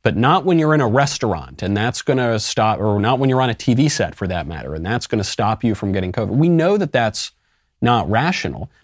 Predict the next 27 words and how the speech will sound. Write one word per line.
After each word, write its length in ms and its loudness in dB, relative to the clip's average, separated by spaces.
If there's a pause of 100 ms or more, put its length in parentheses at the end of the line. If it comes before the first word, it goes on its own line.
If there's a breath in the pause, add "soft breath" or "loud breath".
but 100 -2
these 160 4
people 320 -2
are 160 2
not 300 -2
behaving 400 0
in 60 -4
a 60 -4
rational 520 -2
way. 400 -4 (1600)
Okay, 200 -4
we 320 0
are 160 2
assuming 720 -2 (840)
that 100 0
these 200 2
are 120 2
rational 840 -2 (480)
actors 520 -6
here, 160 -10 (100)
and 100 -4
that 120 -2
is 120 -4
not 400 -2 (240)
always 440 -2
the 100 -10
case. 500 -6